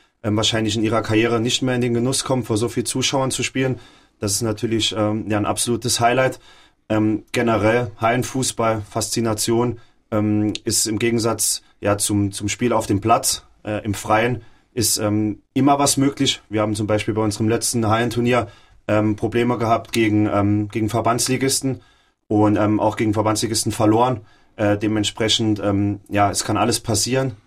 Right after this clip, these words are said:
Es, äh, das, das Spiel steht nie still. Man muss vom Kopf her, ähm, sofort da sein.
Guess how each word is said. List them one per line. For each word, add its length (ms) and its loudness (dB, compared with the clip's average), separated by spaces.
Es, 220 -4
äh, 300 0
das, 200 -6
das 100 -2
Spiel 240 0
steht 260 2
nie 120 4
still. 420 4
Man 120 0
muss 140 -2
vom 140 -4
Kopf 260 -2
her, 300 4
ähm, 340 -2
sofort 480 0
da 160 6
sein. 380 0